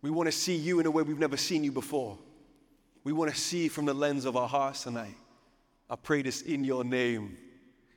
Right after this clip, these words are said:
Amen. I loved the, uh, little sound effects going on when I was saying that as well. I was trying to hold myself together. All right, this is Matthew three, and I'm gonna read from verse thirteen. It goes like this.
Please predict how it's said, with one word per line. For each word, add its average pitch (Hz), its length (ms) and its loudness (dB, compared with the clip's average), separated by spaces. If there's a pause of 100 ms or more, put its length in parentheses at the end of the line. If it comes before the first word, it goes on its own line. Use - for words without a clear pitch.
(340)
Amen. 107 480 -4 (1200)
I 117 60 0
loved 113 320 -2
the, 113 220 -2
uh, 113 100 -6
little 110 240 -4
sound 110 500 -4 (140)
effects - 340 -6
going 113 260 -2
on 113 120 -2
when 110 80 -2
I 110 60 -2
was 110 100 -4
saying 113 240 0
that 110 120 -4
as 104 120 -4
well. 110 200 0
I - 20 -8
was 107 120 -10
trying 110 200 -4
to - 20 -6
hold 113 160 0
myself 113 320 -6
together. 113 420 -6 (460)
All 165 100 8
right, 165 140 4
this 175 200 2
is 170 180 2
Matthew 180 400 2
three, 165 420 2 (320)
and 156 100 2
I'm 151 60 4
gonna 170 140 4
read 170 200 2
from 156 220 2
verse 156 300 4
thirteen. 151 500 2
It 120 80 -2
goes 143 220 2
like 147 100 4
this. 131 320 -6